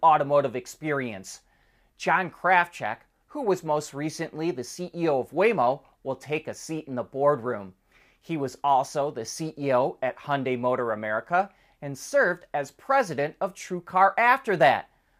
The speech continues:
Before that, he worked in product development at Ford, and he was a key researcher at M I T who worked on the book, The Machine That Changed the World, which triggered the move to lean production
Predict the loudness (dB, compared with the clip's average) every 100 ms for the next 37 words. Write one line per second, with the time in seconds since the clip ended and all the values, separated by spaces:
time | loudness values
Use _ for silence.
0 | _ -6 -4 0 4 4 2 4 6 6
1 | 2 _ _ -8 -2 0 0 -2 -8 0
2 | 6 6 6 0 -4 4 4 4 -2 -4
3 | -4 -6 -6 -2 0 0 -2 _ _ _
4 | -10 -4 -4 -6 -10 -8 -6 -6 -8 _
5 | -12 -8 -6 -8 -6 -6 -6 -4 2 2
6 | 2 0 -2 0 0 -2 -10 -10 -8 -10
7 | -10 -4 -4 0 2 2 0 0 2 2
8 | 0 _ _ -6 -6 -6 -10 -6 -4 -2
9 | -4 -6 -8 -6 -4 -6 -4 -6 0 4
10 | 4 4 -2 _ _ _ -10 -10 -12 -6
11 | -4 -2 -4 -4 -6 -4 -4 -6 -10 -8
12 | -8 -8 -4 2 2 0 -12